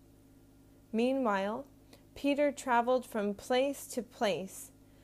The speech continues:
and he came down to visit the believers in the town of Lydda. There he met a man named Aeneas, who had been paralyzed and bedridden for eight years.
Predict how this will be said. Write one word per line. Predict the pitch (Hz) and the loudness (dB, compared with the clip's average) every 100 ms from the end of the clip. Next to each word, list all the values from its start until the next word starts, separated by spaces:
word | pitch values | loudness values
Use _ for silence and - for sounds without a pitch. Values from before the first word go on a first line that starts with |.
| - - | -20 -6
and | 214 | -2
he | 208 220 | 0 -2
came | - 269 285 262 | -2 -2 0 2
down | 240 226 226 | 2 2 0
to | 233 | -2
visit | 208 226 240 233 | 0 0 0 -2
the | 214 | -2
believers | 220 226 233 208 202 202 | 0 0 0 2 0 0
in | 196 | -2
the | 190 | -2
town | - 208 208 | -2 -2 -2
of | - 185 185 | -4 -6 -2
Lydda. | 208 220 196 180 - - - - - - - - - - - - - - 226 | -2 0 -2 -6 -10 -20 -20 -20 -20 -20 -20 -20 -20 -20 -20 -20 -20 -8 2
There | 233 240 | 6 6
he | 247 254 | 4 2
met | 240 226 | 4 4
a | 214 | 4
man | 208 196 202 240 - - - - - - | 2 2 0 -2 -10 -20 -20 -20 -20 -4
named | 214 214 214 - - - - - - - - - - 202 | 2 2 2 -2 -10 -20 -20 -20 -20 -20 -20 -20 -10 0
Aeneas, | 208 220 233 185 226 - - - - - - - - | 2 4 4 4 0 -4 -12 -16 -20 -20 -20 -20 -2
who | 247 233 | 6 6
had | 214 | 6
been | 214 202 202 | 2 2 0
paralyzed | - 247 269 254 202 175 202 214 | -2 0 2 2 2 0 0 0
and | 202 196 190 | 0 0 4
bedridden | 233 247 214 190 185 202 233 - | 6 6 4 2 2 -2 -4 -6
for | - 202 - - - | 2 2 2 -4 0
eight | 247 254 - - - | 2 0 -8 -14 -8
years. | 190 180 156 - - - | -4 -2 -4 -6 -12 -14